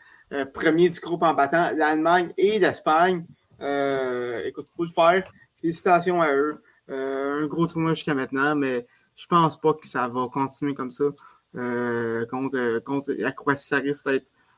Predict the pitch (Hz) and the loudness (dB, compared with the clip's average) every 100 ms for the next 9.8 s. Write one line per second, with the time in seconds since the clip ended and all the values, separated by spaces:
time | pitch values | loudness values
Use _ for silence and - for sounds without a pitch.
0 | _ 117 123 135 143 - 135 - 156 - | _ -4 2 4 2 -2 -10 -6 -6 -6
1 | - 147 147 139 147 151 _ _ _ _ | -6 -6 -2 2 2 2 _ _ _ _
2 | - 135 131 123 123 139 147 139 147 151 | -6 -2 0 2 2 4 2 4 6 6
3 | 143 139 127 123 120 123 127 123 131 131 | 6 2 0 0 0 0 -2 -2 -2 0
4 | 143 - 147 - - 151 143 147 175 _ | -2 0 -2 -2 0 2 2 0 -4 _
5 | - - _ - 131 123 127 135 139 131 | -20 -20 _ -6 -2 0 0 -2 -2 -4
6 | - - - - - - - 139 165 - | -2 -4 -6 -10 -18 -20 -12 -6 -6 -6
7 | _ _ 180 185 131 90 156 160 - _ | _ _ 2 4 4 0 0 0 -2 _
8 | _ - 196 247 269 185 185 175 160 170 | _ 6 8 10 12 10 10 6 4 0
9 | 160 - - 175 185 165 170 190 | -2 -2 2 4 2 0 0 -2